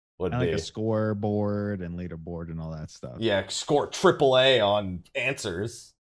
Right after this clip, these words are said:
Speaker 2: Yes.
Speaker 1: There you go.
Speaker 2: That's the next step. They make it a full-on rhythm game. Theater rhythm.
Speaker 1: See, I kinda joked about it, but it's like, at this point,
Speaker 2: Just
Speaker 1: it's
Speaker 2: do it.
Speaker 1: I mean, people ask them, "Could you just put Theatrhythm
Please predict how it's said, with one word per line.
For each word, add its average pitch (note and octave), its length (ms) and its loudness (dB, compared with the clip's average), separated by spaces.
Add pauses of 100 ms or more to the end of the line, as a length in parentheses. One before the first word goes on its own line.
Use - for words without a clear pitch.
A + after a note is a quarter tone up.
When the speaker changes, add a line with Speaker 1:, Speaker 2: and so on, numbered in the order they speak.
(680)
Speaker 2:
Yes. G#2 720 -10
Speaker 1:
There F2+ 260 -4
you D#2 80 -8
go. D#2 260 -6 (280)
Speaker 2:
That's A2+ 160 -4
the C3+ 120 -4
next A#2 260 -4
step. F#2 260 -8 (140)
They G#2 80 -4
make G2 200 -4
it F2+ 100 -6
a F2+ 40 -2
full-on F2 400 -6
rhythm D#2 300 -10
game. D2 300 -14 (380)
Theater E2+ 200 -6
rhythm. D#2+ 360 -12
Speaker 1:
See, D#3+ 120 -2
I D#3+ 40 4
kinda G#3+ 280 2
joked E3+ 380 2
about E2 360 2
it, D#2+ 160 -6
but E2 80 -8
it's F2+ 160 -8
like, E2+ 420 -4
at - 120 -10
this D3+ 160 -2
point, F#2+ 400 -2 (320)
Speaker 2:
Just A#2 140 -6
Speaker 1:
it's - 60 -14
Speaker 2:
do G2 160 -4
it. D2+ 160 -10 (200)
Speaker 1:
I - 20 2
mean, G#3 140 8
people F4 200 8
ask D#3+ 240 10
them, F#3 140 4
"Could E3+ 140 0
you F3 80 -4
just C4+ 160 -6
put D#3+ 260 2
Theatrhythm A2+ 640 4